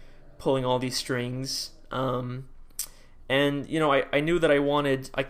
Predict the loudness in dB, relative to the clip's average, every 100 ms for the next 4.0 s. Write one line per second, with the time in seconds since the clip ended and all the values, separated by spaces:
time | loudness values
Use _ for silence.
0 | -2 -2 -4 -6 -2 -2 -4 -8 -10 -8
1 | -8 -6 -6 -2 0 0 -2 -4 0 2
2 | 0 -2 -6 -4 -4 0 0 0 -2 -6
3 | -6 -6 -8 -2 -2 2 2 2 -2 -14